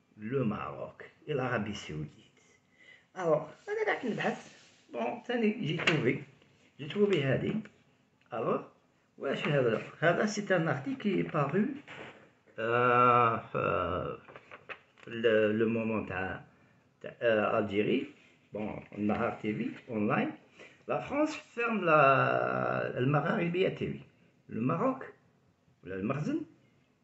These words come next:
المر-، المخزن الماروكان se propose. واش قال؟ شنو قال هذا الارتيكل؟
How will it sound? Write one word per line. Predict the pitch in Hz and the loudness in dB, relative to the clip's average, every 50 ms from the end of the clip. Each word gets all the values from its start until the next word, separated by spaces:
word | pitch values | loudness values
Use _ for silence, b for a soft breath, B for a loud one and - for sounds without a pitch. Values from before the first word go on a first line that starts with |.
| _ _ - | _ _ -12
المر-، | 98 101 123 131 - - - | -8 -6 -6 -6 -6 -6 -4
المخزن | 123 131 131 - 127 131 | -2 -2 -2 -2 0 0
الماروكان | 123 123 127 127 - - - 85 - - - | 2 2 2 2 0 -2 -2 -4 -6 -6 -4
se | - - 220 | -2 -2 -2
propose. | 214 - 196 156 - - 87 85 82 - - - - - _ _ _ _ _ _ _ _ _ _ _ _ _ _ _ _ _ _ _ - | 0 0 0 -2 0 -2 -4 -4 -6 -8 -14 -18 -20 -20 _ _ _ _ _ _ _ _ _ _ _ _ _ _ _ _ _ _ _ -6
واش | 147 156 - | -6 -6 -4
قال؟ | 240 208 98 87 85 - - - _ _ _ b b b b b b b _ - - | -6 -6 -6 -6 -8 -10 -14 -20 _ _ _ b b b b b b b _ -12 -6
شنو | - 240 214 | -4 0 4
قال | 208 202 170 | 4 4 4
هذا | 175 170 160 | 4 2 2
الارتيكل؟ | 156 131 - - - - - | 0 -2 -2 -4 -10 -12 -14